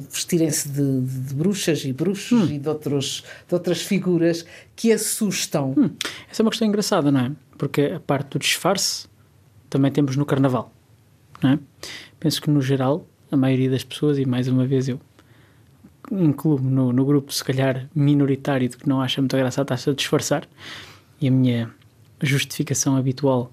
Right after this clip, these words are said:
Speaker 2: é porque eu acho que já ando disfarçado todos os dias. <laughs>
Speaker 1: Há quem diga
Speaker 2: De resto,
Speaker 1: que sim.
Speaker 2: de resto, todos andamos, não é? Todos usamos a nossa máscara. Ah, e depois alguns divertem-se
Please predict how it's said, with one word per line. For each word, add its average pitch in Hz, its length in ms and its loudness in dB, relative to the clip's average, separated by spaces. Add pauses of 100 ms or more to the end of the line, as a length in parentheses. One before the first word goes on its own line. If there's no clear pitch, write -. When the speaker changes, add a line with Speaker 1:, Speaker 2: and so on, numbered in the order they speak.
(580)
Speaker 2:
é - 20 -8
porque - 180 -6
eu 143 60 6
acho 120 100 -2
que - 60 -8
já 139 120 2
ando 131 100 4
disfarçado 131 480 0
todos 135 220 -2
os 139 120 4
dias. 135 380 -4
<laughs> - 1300 -2
Speaker 1:
Há 185 100 0
quem 165 240 -2
diga 165 180 0
Speaker 2:
De 190 60 2
resto, 170 260 0
Speaker 1:
que - 60 -14
sim. 175 100 -2
Speaker 2:
de - 200 -4 (120)
resto, 294 200 0
todos 151 220 0
andamos, 120 420 0
não 127 80 -2
é? 113 40 -10 (140)
Todos 131 220 -2
usamos 127 360 0
a 127 60 0
nossa 123 220 -2
máscara. 120 440 0 (560)
Ah, 131 640 0 (120)
e 151 80 -4
depois 135 300 0
alguns 139 340 0
divertem-se 165 680 0